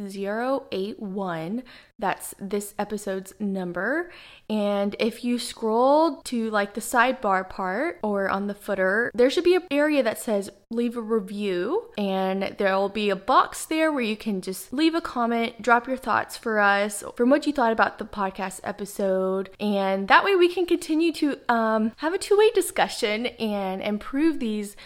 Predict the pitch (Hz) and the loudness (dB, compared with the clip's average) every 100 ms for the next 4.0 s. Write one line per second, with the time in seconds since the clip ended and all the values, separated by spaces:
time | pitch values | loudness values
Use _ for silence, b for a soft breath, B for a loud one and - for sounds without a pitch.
0 | B B 339 403 349 185 196 226 254 202 | B B 2 4 4 2 -2 -4 -4 -2
1 | 185 - - 339 440 220 214 311 - - | -4 -4 -2 2 4 6 4 0 -8 -8
2 | - 247 226 220 220 226 240 240 - 294 | 2 6 6 6 4 4 2 0 0 2
3 | 330 311 247 208 214 220 202 - 440 | 2 2 2 2 2 -2 -2 2 4